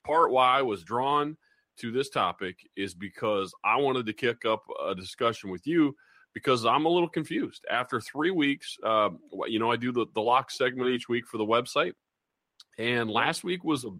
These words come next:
was a beating, went one and three. I never have one and three weeks. I'm, I'm mad when I go two and two because on Juice you're still,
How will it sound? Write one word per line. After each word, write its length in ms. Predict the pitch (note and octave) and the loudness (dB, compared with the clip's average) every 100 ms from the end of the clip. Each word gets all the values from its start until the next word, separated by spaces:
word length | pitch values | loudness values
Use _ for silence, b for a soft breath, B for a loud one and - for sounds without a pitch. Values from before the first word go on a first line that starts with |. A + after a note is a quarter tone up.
| - | -4
was 220 | A2+ A2 | -4 -2
a 40 | |
beating, 420 | F2+ C#3 A3 F#2+ | -2 0 0 -4
went 180 | F#2+ B2 | -4 -2
one 200 | B2+ D3 | 0 0
and 120 | F3 | 0
three. 360 | - A#2+ B2 D#3 B B B | -2 0 0 0 B B B
I 100 | - | -4
never 340 | A#2 B2+ C3+ B2 | 2 2 4 2
have 160 | G2 | 2
one 180 | F#2 G2 | 0 0
and 100 | G2 | 0
three 160 | - G#2 | 0 0
weeks. 320 | F2+ B2+ - | 2 -2 0
I'm, 220 | A2+ C#3 G#2 | 0 0 -4
I'm 160 | A2 | -2
mad 220 | A2 A2+ A2 | 0 0 2
when 100 | A2 | 2
I 40 | |
go 140 | G#2+ | 2
two 220 | A2 - A2+ | 0 2 0
and 80 | |
two 160 | G#2+ B2 | 0 -2
because 280 | C3+ G#2 G#2 | 0 -2 0
on 140 | A2 - | -2 -2
Juice 280 | G#2 B2+ G#2 | -2 -2 -4
you're 60 | |
still, 320 | G2 A#2 A2 | 0 2 2